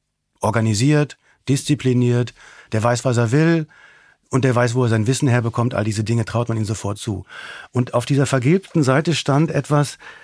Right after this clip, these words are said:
sie hätten, abgesehen von ihren schulischen Wünschen, da war auch von Naturwissenschaft die Rede, sie hätten noch zwei Leidenschaften oder Hobbys oder so. Und das eine sei ein Porsche neunhundertelf mit zwanzig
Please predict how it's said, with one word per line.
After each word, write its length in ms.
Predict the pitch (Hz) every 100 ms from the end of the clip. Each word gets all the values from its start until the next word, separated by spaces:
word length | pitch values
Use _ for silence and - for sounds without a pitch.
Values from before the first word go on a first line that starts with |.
| -
sie 220 | - 135
hätten, 460 | 117 156 170 156 165 -
abgesehen 520 | 131 - 135 135 147
von 200 | - 147
ihren 200 | 127 120
schulischen 720 | - 151 165 156 160 156 143
Wünschen, 380 | 135 165 - 165
da 160 | 127
war 80 | 107
auch 80 | 107
von 200 | - 110
Naturwissenschaft 680 | 101 127 131 131 135 127 -
die 80 | 123
Rede, 320 | 123 123 120 - - - - _
sie 160 | -
hätten 240 | 117 - 147
noch 160 | 131
zwei 240 | - - 123
Leidenschaften 720 | 113 131 147 - 131 - -
oder 220 | 104 90
Hobbys 340 | 117 123 139
oder 160 | 147 135
so. 160 | 120 127
Und 140 | 147
das 100 | 127
eine 200 | - 151
sei 180 | 139 147
ein 240 | 151 135
Porsche 340 | - 139 165 156
neunhundertelf 920 | 139 139 135 113 - 117 175 - - _ _ - - _ _
mit 180 | 117 101
zwanzig 560 | - 92 107 151 175